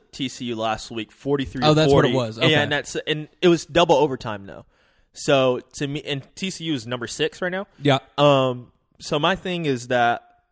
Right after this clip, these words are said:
Speaker 1: Oklahoma State, it's like a U K situation. That one loss doesn't really feel like a loss because
Speaker 2: That
Speaker 1: it was
Speaker 2: one
Speaker 1: so dumb.
Speaker 2: loss, yeah.
Speaker 1: It, it's kinda, it's kind of an unfortunate loss. So
Speaker 2: You lost to a team that you were supposed to lose to.
Speaker 1: Yeah, exactly. Uh,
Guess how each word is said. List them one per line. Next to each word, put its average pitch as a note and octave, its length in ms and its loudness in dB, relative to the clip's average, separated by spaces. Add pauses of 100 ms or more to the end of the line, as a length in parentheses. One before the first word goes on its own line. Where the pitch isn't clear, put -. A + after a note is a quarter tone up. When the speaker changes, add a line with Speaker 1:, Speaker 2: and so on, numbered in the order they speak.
(480)
Speaker 1:
Oklahoma E3+ 320 2
State, C3 360 -4 (160)
it's B2 160 -10
like C3 120 0
a B2 40 -10
U A#2 140 -4
K A#2 200 -6
situation. G#2+ 640 -8 (1040)
That B2 200 4
one D3 220 0
loss C3+ 520 -2
doesn't A2 320 -4
really G2 240 -6
feel G2 240 -10
like D#2+ 160 -14
a E2 60 -14
loss E2 420 -14
because A2 240 -6
Speaker 2:
That D3+ 60 -2
Speaker 1:
it - 20 -2
was D3+ 100 -4
Speaker 2:
one E3 200 2
Speaker 1:
so E3 60 -4
dumb. D3+ 60 -2
Speaker 2:
loss, D3 520 -8
yeah. A2+ 220 -10 (180)
Speaker 1:
It, D#3 80 2 (180)
it's - 180 -6
kinda, D3+ 380 0
it's C#3+ 120 -6
kind F#3 180 0
of D3+ 80 -2
an C#3 80 0
unfortunate B2+ 580 -4
loss. G2+ 280 -6
So A#2 100 -4
Speaker 2:
You C3+ 80 0
lost C#3 240 2
to B2+ 100 -2
a A#2 40 -2
team A#2+ 180 -2
that G#2+ 80 -2
you A2 80 0
were A2 40 2
supposed G#2 260 -14
to E2+ 40 -20
lose C3 140 -14
to. D3 80 -14
Speaker 1:
Yeah, C3 220 2
exactly. G#2+ 500 -8
Uh, C#3 400 6